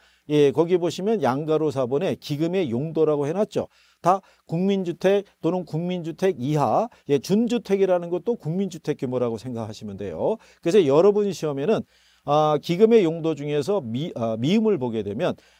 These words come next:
국민주택 규모 이하인 주택의 리모델링 사업에도 기금 지원이 돼요. 근데 여러분 시험에 틀리게 나왔을 때는 이상인 주택에도, 예, 이 기금 지원이 이루어진다 해서 틀리게 준 거예요. 예, 그래서 그거 정도 알아두시면 되겠고요.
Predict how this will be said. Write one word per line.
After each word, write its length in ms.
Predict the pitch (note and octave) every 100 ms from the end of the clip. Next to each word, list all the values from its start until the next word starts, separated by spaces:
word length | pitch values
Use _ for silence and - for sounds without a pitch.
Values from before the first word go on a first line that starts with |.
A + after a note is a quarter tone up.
| _
국민주택 840 | - F#3+ A3+ A3+ G3 G3 - G3+
규모 320 | - C#3+ G#3+ A3+
이하인 540 | D3 D3 G#3 A#3+ A#3+ A3
주택의 440 | D#3 D#3 D3 D3
리모델링 600 | C3 G3 A#3 G3+ F#3+ F3
사업에도 500 | A#2+ C3+ C3+ C3+ G#3+
기금 340 | - C#3+ D3+
지원이 300 | C3 A#2+ A2
돼요. 240 | G2 F#2+ D#2+ _ _
근데 300 | E3+ G#3+ A3+ - _
여러분 380 | C3 F3 G3+ G3
시험에 320 | - F3 F3
틀리게 400 | E3 A#3 A#3+ G3+
나왔을 400 | D#3+ C3 A2 A2+
때는 280 | B2+ D#3 G#3 - _ -
이상인 640 | D3 F#3+ F#3 A3+ B3 A#3
주택에도, 640 | - - C#3 C3 B2 G#3+ B3+ _ -
예, 260 | C3+ C3+ A2+
이 200 | C#3+ D3
기금 340 | - D3+ D#3
지원이 260 | C3 C3 B2+
이루어진다 420 | G#2 G2 G2+ G2
해서 160 | G2 G#2
틀리게 380 | - A#3 G3
준 180 | A#2+ G2+
거예요. 400 | F#2+ A2 F2 D#3 A#3 _ -
예, 60 | A#2
그래서 140 | A#2
그거 240 | C3 D3
정도 380 | D#3 D3+ D#3 A#3 - _
알아두시면 640 | C3+ C#3 C#3 B2+ - C#3+ F#3
되겠고요. 480 | A#2 G2+ F#2+ F#3